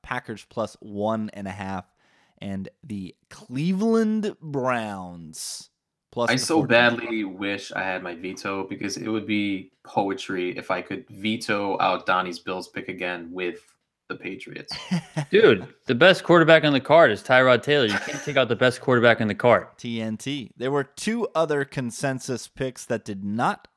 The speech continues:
Speaker 1: make the card. One of them was the Bengals plus five, which was very close to usurping that Browns pick. Uh,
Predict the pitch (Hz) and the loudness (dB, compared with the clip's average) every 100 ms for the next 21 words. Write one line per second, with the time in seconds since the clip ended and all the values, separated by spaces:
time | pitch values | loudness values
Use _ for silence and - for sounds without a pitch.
0 | - 104 92 _ - - 101 87 92 - | -12 -10 -10 _ -18 -12 -8 -6 -8 -10
1 | 113 151 151 127 117 113 104 113 104 90 | -6 -4 -2 -2 -2 -2 -4 -8 -8 -4
2 | 117 156 139 117 101 - - 131 117 - | -4 -2 0 -2 -2 -10 -6 -2 -2 -2
3 | - - 135 131 107 101 92 101 - 104 | -14 -8 -2 -2 -2 -4 -8 -10 -10 -8
4 | 98 98 - 95 92 113 120 156 131 107 | -10 -10 -16 -16 -14 -2 2 4 2 -2
5 | - 104 92 - - - _ _ _ _ | -2 -2 -2 -4 -12 -14 _ _ _ _
6 | - 120 120 113 120 107 110 101 98 90 | -8 -4 -4 -2 -2 -2 -2 -4 -6 -8
7 | 85 101 107 104 98 - 98 - _ _ | -8 -6 -4 -6 -10 -12 -14 -14 _ _
8 | _ _ _ 92 92 | _ _ _ -14 -14